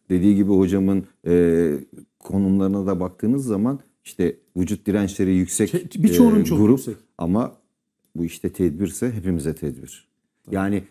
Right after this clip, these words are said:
Speaker 1: sizin hastalanmamanız, sizin işte, e,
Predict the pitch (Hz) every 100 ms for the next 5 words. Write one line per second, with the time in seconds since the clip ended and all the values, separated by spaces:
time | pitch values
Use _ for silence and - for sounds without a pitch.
0 | _ - 117 135 131 131 123 - 127 131
1 | 139 127 95 80 82 - _ _ - 120
2 | 110 127 120 117 - 131 117 - -